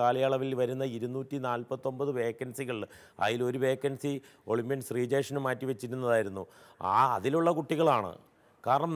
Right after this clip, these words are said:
നൽകാം എന്ന് പറഞ്ഞ് ഉടൻ ഉടൻ, അത് ഈ നമ്മൾ ഈ കഴിഞ്ഞ ദിവസം തന്നെ പറഞ്ഞല്ലോ, കുറച്ച് കുട്ടികൾ, ഏഹ്, മന്ത്രിയെ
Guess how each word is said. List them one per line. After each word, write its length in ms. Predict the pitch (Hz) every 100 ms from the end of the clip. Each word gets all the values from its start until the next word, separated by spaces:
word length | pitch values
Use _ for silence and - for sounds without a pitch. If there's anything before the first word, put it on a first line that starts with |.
| 139
നൽകാം 480 | 139 151 156 170 170
എന്ന് 160 | 147 147 131
പറഞ്ഞ് 220 | 135 139 131
ഉടൻ 180 | 143 143
ഉടൻ, 200 | 131 127 107 113
അത് 80 | 131
ഈ 60 | 147 147 131
നമ്മൾ 160 | 131 160
ഈ 20 | 139
കഴിഞ്ഞ 200 | 147 143
ദിവസം 200 | 151 156 147
തന്നെ 140 | 147
പറഞ്ഞല്ലോ, 320 | 139 123 127 117
കുറച്ച് 240 | 113 113 127
കുട്ടികൾ, 280 | 117 120 131 131 - - - - -
ഏഹ്, 140 | 107 110 110
മന്ത്രിയെ 280 | 107 127